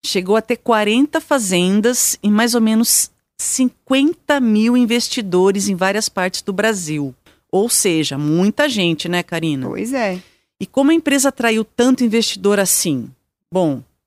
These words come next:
Speaker 1: ela prometia lucro alto e garantido pra quem investisse na criação de avestruz.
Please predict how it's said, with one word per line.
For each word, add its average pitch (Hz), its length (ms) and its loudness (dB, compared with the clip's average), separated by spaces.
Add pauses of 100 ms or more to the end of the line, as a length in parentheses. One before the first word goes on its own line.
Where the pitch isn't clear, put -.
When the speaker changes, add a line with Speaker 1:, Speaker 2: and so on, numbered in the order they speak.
Speaker 1:
ela 160 240 -2
prometia 202 580 -2
lucro 175 580 0
alto 139 480 -2 (320)
e 196 80 -2
garantido 165 920 -2
pra - 160 -6
quem 202 200 -2
investisse 208 680 -2
na 226 100 -2
criação 208 440 -2
de 214 100 0
avestruz. 226 720 -6